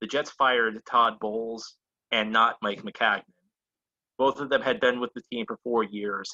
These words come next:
and it was a very unsuccessful four-year run. And for whatever reason, the Jets kept Maccagnan aboard, and they let him have a, I don't, he, he's not the one who made the final decision. It was owner Christopher Johnson who made the final decision.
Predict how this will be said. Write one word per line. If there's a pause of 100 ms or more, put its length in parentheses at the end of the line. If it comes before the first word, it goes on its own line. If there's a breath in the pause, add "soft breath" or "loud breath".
and
it
was
a
very
unsuccessful (120)
four-year (120)
run. (580)
And
for
whatever
reason,
the
Jets
kept
Maccagnan
aboard, (560)
and
they
let
him (160)
have
a, (560)
I
don't,
he,
he's
not
the
one
who
made
the
final
decision.
It
was
owner
Christopher
Johnson
who
made
the
final
decision.